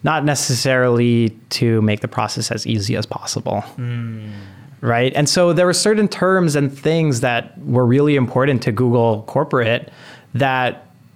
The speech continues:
Speaker 1: your deal sponsors weren't thinking about because they wanted the team and the product that they could work with and plug into their, their existing solution or roadmap,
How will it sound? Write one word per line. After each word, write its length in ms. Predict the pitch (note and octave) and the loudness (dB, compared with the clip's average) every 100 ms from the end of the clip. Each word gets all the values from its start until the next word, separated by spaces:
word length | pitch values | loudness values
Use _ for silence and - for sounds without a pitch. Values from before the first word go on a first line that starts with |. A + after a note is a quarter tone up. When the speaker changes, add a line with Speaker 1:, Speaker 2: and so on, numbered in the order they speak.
| - _ - - | -20 _ -20 -14
Speaker 1:
your 140 | - A#2 | -4 -2
deal 280 | A2+ E3+ - | 2 2 2
sponsors 520 | - B2 A#2+ B2+ A2 | 0 -2 0 0 0
weren't 320 | A2 C#3 C3 | 0 0 0
thinking 280 | C#3 D#3 A2+ | -2 0 0
about 420 | G#2 G#2+ G2+ - | -2 -4 -6 -8
because 220 | - C3 | -4 -2
they 140 | A#2 D3 | 2 2
wanted 480 | C#3+ C#3+ C#3 A#2 A2 | 2 2 0 0 -2
the 60 | |
team 420 | G#2+ - D3 B2 | -4 0 2 2
and 120 | A2+ A2 | 2 -2
the 40 | |
product 680 | - A#2 B2 A2 G#2+ - - _ - - _ _ - - | -2 -2 0 -2 -4 -10 -20 _ -20 -20 _ _ -14 -6
that 140 | A2+ | -2
they 120 | B2+ | -2
could 320 | A#2+ A#2 G2+ A#2+ | 0 0 -2 -4
work 320 | C3 B2+ C3+ | 0 0 2
with 180 | A#2 G#2+ | 0 2
and 120 | G#2+ | 0
plug 220 | B2 A#2 | 0 0
into 220 | A#2+ A#2+ | 0 0
their, 560 | A2 A2+ A2 G#2+ G#2 - | 0 2 2 2 0 -2
their 240 | C3 A#2 A2 | -2 0 0
existing 440 | G#2 A2+ - A2+ | -2 -4 -2 -4
solution 420 | - D#3+ F#3 B2+ A#2 | -2 -2 0 0 2
or 80 | A2 | 2
roadmap, 540 | C3 D#3 A2+ G2+ - | 2 2 0 -2 -8